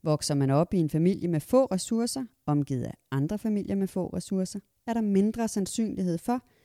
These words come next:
at man vælger en lang uddannelse, end hvis man vokser op i et blandet miljø. Tvillinger kan give svar. Mens forskningen peger ret entydigt på,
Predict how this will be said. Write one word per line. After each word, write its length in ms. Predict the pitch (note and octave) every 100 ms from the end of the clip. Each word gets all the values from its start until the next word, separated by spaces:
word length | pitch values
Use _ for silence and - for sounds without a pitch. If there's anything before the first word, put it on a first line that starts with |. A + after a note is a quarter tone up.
| _ -
at 100 | B3
man 180 | A#3+ F3
vælger 300 | E3+ G3 G#3
en 80 |
lang 240 | E3 D3 D3 _
uddannelse, 640 | D3+ C#3 - - - - - -
end 100 | A#3+
hvis 160 | A#3
man 140 | B3 A#3
vokser 280 | A3 - G3
op 240 | C#3+ - _
i 60 |
et 120 | G3+ -
blandet 380 | D#3+ C3+ C#3 D3+ _ -
miljø. 320 | F3+ C3 A#2 - _ _ _ _ _ _ _ _ _ _ _ _ _ _ _ _ _ _ _
Tvillinger 520 | - G3 G3 G#3 G#3 -
kan 160 | - G3
give 100 | F#3+
svar. 300 | - D3 - - _ _ _ _ _ _ _ _ _
Mens 320 | - C#4+ - -
forskningen 540 | F3 F#3 - F#3+ E3+
peger 420 | - C#3+ C3+ C#3
ret 140 | C#3 -
entydigt 500 | D3+ E3 - D#3+ D3
på, 220 | D3 C3+